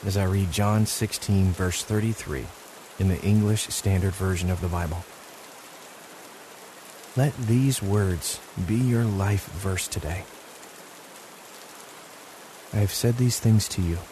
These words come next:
that in me you may have peace. In the world you will have tribulation, but take heart.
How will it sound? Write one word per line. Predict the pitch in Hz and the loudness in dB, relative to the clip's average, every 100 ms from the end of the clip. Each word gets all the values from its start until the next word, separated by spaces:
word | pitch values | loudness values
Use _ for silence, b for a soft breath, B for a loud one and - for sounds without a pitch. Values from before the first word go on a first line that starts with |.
| - - - - - - - - | -18 -20 -20 -20 -20 -20 -20 -8
that | 101 98 | -2 2
in | 95 92 | 4 6
me | 101 113 123 123 - | 6 4 2 -2 0
you | 95 | 4
may | 92 95 101 | 4 4 4
have | 90 95 - | 2 -2 -4
peace. | - 80 - - - - - - - - - - - - - - - - - - | -8 -8 -8 -14 -18 -20 -20 -20 -20 -20 -20 -20 -20 -20 -20 -20 -20 -20 -12 0
In | 107 | 4
the | 107 | 6
world | 107 156 175 170 | 6 4 4 2
you | 135 | 2
will | 127 123 | 2 2
have | 95 107 | 2 2
tribulation, | - - 98 95 87 87 - 82 90 | 0 -2 0 0 0 -2 -2 -6 -4
but | 92 95 | -4 -4
take | - - 139 147 - - - | -8 -2 -2 -2 -8 -18 -8
heart. | - 101 95 - | -4 -4 -4 -10